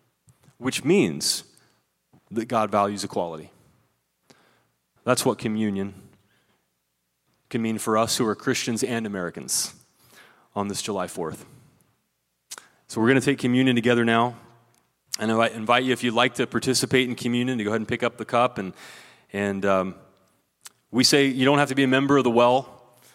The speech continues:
uh, to take communion with us. If, if you, if you hear the teaching of Jesus and you wanna follow Jesus, well, then that means you're more than welcome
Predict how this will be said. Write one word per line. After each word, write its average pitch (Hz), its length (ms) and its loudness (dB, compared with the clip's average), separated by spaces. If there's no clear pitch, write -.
uh, 110 120 -8
to 117 140 -6
take 135 220 0
communion 127 320 -2
with 120 180 0
us. 127 320 2
If, - 260 -8
if 110 240 -12
you, 127 360 -4
if 87 140 -16
you 123 280 -6
hear 139 220 2
the 131 100 -2
teaching 139 380 0
of 120 80 2
Jesus 131 720 0
and 98 140 -10
you 123 100 2
wanna 135 180 2
follow 135 320 6
Jesus, 131 540 4
well, 123 160 2
then 113 240 -2
that 120 160 2
means 123 260 0
you're 123 100 2
more 123 160 6
than 117 120 4
welcome 104 340 0